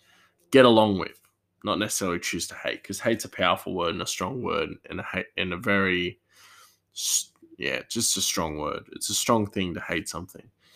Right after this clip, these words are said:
Like when people say they hate coriander. Like, I don't understand that. I get you can dislike it, but coriander does not taste like detergent. I'm very sorry, but growing up, eating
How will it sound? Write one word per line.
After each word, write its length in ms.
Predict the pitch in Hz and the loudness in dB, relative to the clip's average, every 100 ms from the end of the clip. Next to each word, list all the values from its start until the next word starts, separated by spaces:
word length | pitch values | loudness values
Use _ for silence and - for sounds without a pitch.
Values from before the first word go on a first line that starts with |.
| - - _ | -20 -20 _
Like 160 | - 175 | 2 6
when 100 | 202 | 10
people 200 | 196 180 | 12 12
say 180 | 160 156 | 12 8
they 80 | 131 | 8
hate 320 | - 143 - | 6 4 6
coriander. 640 | 151 117 101 104 101 82 - _ _ _ | 6 6 6 2 -2 -4 -12 _ _ _
Like, 120 | 117 | -4
I 20 | 135 | 2
don't 180 | 151 | 6
understand 580 | 151 127 - - 113 104 | 6 4 2 0 0 0
that. 160 | 85 67 | -4 -6
I 80 | - | -4
get 220 | 117 147 | 2 2
you 100 | 117 | 2
can 160 | 120 113 | 0 -4
dislike 640 | 101 113 - 92 101 - | -2 -2 0 0 0 -2
it, 200 | - - - _ _ _ _ _ - | -10 -12 -16 _ _ _ _ _ 0
but 160 | 120 - | 0 2
coriander 720 | 156 160 151 131 120 95 98 | 6 10 10 8 6 4 2
does 200 | 107 104 | -2 0
not 280 | 123 117 - | 0 0 -2
taste 680 | - 95 87 - - - - - | -2 0 -2 -6 -10 -14 -14 -4
like 560 | 107 98 95 - - _ _ _ _ _ _ | 2 2 2 -4 -18 _ _ _ _ _ _
detergent. 800 | 117 - 120 110 107 76 - - - _ _ - | 0 2 4 4 4 -2 -8 -20 -20 _ _ -4
I'm 180 | 110 104 | -2 6
very 260 | 139 156 | 10 10
sorry, 600 | - - 110 80 67 127 - - | 8 6 6 4 -2 -10 -10 -6
but 160 | 104 | -4
growing 340 | - 147 160 135 | 6 8 8 6
up, 340 | 110 98 - - _ _ _ _ _ _ - | 4 2 0 -12 _ _ _ _ _ _ 2
eating 680 | 135 131 127 120 117 120 | 6 6 4 2 0 -2